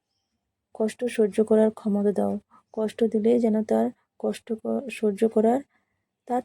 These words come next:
থেকে বেশি ক্ষমতা দিও, যেন কষ্টটাকে আমরা হাসি মুখে সহ্য করে নিতে পারি এবং আমার সন্তানদের, পরিবার এবং সবাইকে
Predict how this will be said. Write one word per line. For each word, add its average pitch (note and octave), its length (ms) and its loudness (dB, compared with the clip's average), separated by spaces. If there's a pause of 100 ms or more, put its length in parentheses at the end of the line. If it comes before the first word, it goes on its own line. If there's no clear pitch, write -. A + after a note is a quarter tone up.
থেকে C4 280 -2
বেশি A3+ 460 -2 (280)
ক্ষমতা G#3+ 500 0
দিও, G3+ 400 2 (340)
যেন A3 260 -2 (300)
কষ্টটাকে A3 680 -4
আমরা B3 360 2 (360)
হাসি G#3+ 280 -4
মুখে A#3+ 360 0 (260)
সহ্য G3+ 400 -2
করে A3+ 220 0
নিতে G3+ 260 -2
পারি A3+ 320 2 (320)
এবং A3 280 -2
আমার G#3 200 -2
সন্তানদের, G3+ 880 0 (100)
পরিবার G3 500 -2
এবং G3 340 -2 (520)
সবাইকে C4+ 840 0